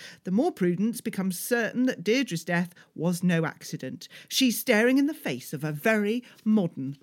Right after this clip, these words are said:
murder. And you know we like to do first sentences. Right, here we go. Chapter one. The Chelwood Gill Harvest Fair was the most important date in the autumn calendar,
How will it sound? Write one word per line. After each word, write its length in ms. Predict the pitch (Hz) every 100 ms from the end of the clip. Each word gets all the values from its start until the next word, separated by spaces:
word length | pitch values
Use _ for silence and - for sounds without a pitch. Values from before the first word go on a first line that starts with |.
| _
murder. 640 | 156 160 151 143 123 123 - _ - - - _ _ - 151
And 140 | 156
you 100 | 156
know 200 | 160 160
we 140 | 165
like 200 | 180 190
to 100 | -
do 140 | 214 226
first 320 | 240 240 240
sentences. 1000 | 240 220 170 - - - 117 123 - - _ - - - - - - - - - _ _ _
Right, 580 | 185 185 208 160 - - - -
here 160 | - 180
we 120 | 226
go. 100 | 220 - _ _ _
Chapter 340 | - 214 - 214
one. 360 | 170 139 160 - - - -
The 100 | 240
Chelwood 640 | 220 - 440 403 392 392 -
Gill 260 | 294 285
Harvest 540 | 262 302 285 262 - -
Fair 480 | - 415 143 147 175 - -
was 180 | 208
the 100 | 254
most 380 | 294 233 220 -
important 480 | 277 240 190 190 226
date 320 | 165 156 165 -
in 140 | 180
the 100 | 175
autumn 400 | 160 156 - 165
calendar, 600 | - 226 208 165 123